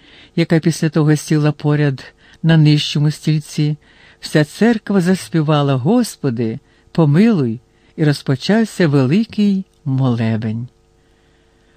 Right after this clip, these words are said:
Згодом мало бути велике пирування кесаря із дружиною і людьми знатними. Мав би вважати Ярослав той день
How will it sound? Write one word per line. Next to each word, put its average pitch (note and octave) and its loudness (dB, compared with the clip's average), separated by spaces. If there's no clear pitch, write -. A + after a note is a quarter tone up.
Згодом A#3 4
мало B3 4
бути A3+ 2
велике G#3+ 2
пирування G3 2
кесаря F3 0
із D#3 2
дружиною D#3+ 0
і - 2
людьми D3+ 0
знатними. C3+ 0
Мав F#3+ 4
би G#3 2
вважати F#3+ 2
Ярослав E3+ 0
той D#3+ 0
день D#3+ 2